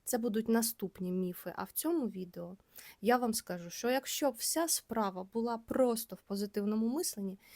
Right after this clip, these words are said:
я б вже записувала це відео, а ви б його, напевно, дивилися десь на Балі.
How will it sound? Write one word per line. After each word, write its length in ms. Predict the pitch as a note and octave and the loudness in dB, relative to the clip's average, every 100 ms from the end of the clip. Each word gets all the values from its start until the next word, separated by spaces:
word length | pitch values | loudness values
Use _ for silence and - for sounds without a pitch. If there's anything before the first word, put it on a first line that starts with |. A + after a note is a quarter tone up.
| - - | -18 0
я 180 | A3 B3+ | 4 6
б 40 | |
вже 300 | G#3+ G#3 A#3 | 4 0 0
записувала 680 | G#3+ G#3 C#4 - C#4+ C#4 C4+ | 0 0 -2 0 2 4 2
це 200 | - B3+ | 0 -2
відео, 400 | A#3+ A3+ A#3 A3 | -2 0 0 0
а 80 | G3 | -2
ви 140 | G3+ | 0
б 80 | G3+ | 0
його, 220 | G3+ G3+ | 0 0
напевно, 460 | G3 F#3+ F#3+ F#3 F#3+ | -2 -2 -6 -4 -4
дивилися 500 | F3+ G#3+ C#4 B3+ G#3 | -4 -2 -2 -2 -2
десь 280 | F#3 G#3 - | -2 -2 -2
на 120 | G3+ | -2
Балі. 400 | F#3 F3 F3 F3 | 0 -2 -6 -10